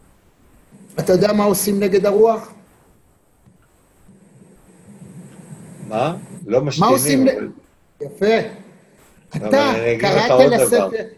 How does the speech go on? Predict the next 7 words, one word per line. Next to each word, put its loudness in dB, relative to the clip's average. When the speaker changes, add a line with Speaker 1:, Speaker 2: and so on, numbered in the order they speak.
Speaker 1:
רגע, 0
רגע, 0
אתה -8
קראת -4
לספר -2
נגד -2
הרוח, -2